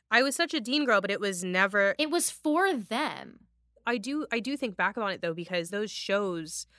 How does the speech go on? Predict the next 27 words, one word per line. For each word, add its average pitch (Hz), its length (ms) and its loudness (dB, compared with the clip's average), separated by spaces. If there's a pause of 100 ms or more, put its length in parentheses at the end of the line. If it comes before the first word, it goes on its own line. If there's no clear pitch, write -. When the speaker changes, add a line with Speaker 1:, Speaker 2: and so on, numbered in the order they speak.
(180)
Speaker 1:
on 185 220 -2
paper - 720 -8 (180)
should - 340 -6
have 175 140 -6
had 165 320 -2
huge 185 640 -10
male 160 280 -6
fan 160 260 -6
bases. - 520 -14 (240)
Like, 196 140 2
Speaker 2:
Yeah. 320 120 -4 (300)
Speaker 1:
two 233 240 -4
brothers 196 580 0 (200)
traveling 190 420 2
the 196 80 -2
country 190 540 -6
to 180 220 -6
fight 170 420 -4 (120)
demons, 226 520 -4
that's, 202 460 -6 (260)
that's 208 280 2
a 208 140 -4 (280)
show 226 240 -2
for 240 140 -6
guys, 208 440 2
Speaker 2:
Yeah. 180 100 -8
Speaker 1:
absolutely. 262 680 -2